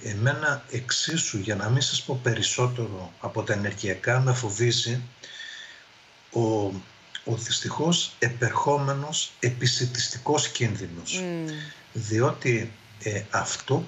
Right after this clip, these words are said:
Speaker 1: που φοβάμαι πάρα πολύ ότι θα συμβεί στην Αίγυπτο, το Μπαγκλαντές, το Πακιστάν, την Αφρικανική Ήπειρο συνολικά, θα είναι κάτι που, ε,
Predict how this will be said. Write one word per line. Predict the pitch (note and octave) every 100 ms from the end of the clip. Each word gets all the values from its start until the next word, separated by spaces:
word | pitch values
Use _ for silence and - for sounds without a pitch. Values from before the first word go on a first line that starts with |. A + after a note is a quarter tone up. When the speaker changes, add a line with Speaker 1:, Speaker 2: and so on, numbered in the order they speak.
| -
Speaker 1:
που |
φοβάμαι | B2+ - G2+ A#2+ C3+ C3+
πάρα | B2+ C#3 C#3+
πολύ | B2 A2+ A#2+
ότι | A#2+
θα | -
συμβεί | A#2 - G2+ A#2 B2+ B2 - - - - - - - -
στην | - - G#2+
Αίγυπτο, | A#2+ A2 F2+ - - - -
το | -
Μπαγκλαντές, | G2+ A2+ A2+ G#2+ G#2+ A#2 G#2 - - - - -
το | -
Πακιστάν, | B2 G#2+ - - - - A2+ - - - - - - - - - - - - - -
την | A#2+ G#2+ G#2+
Αφρικανική | A2 A2 G2 - - G#2 G2+ - - B2+
Ήπειρο | B2+ B2+ A#2
συνολικά, | - G#2+ G#2 F#2 - G#2 B2 B2 - - - -
θα | - -
είναι | B2+ C#3+ C3
κάτι | D#3 D#3+ F3 - -
που, | B2+ A2+ G2 - - - -
ε, | -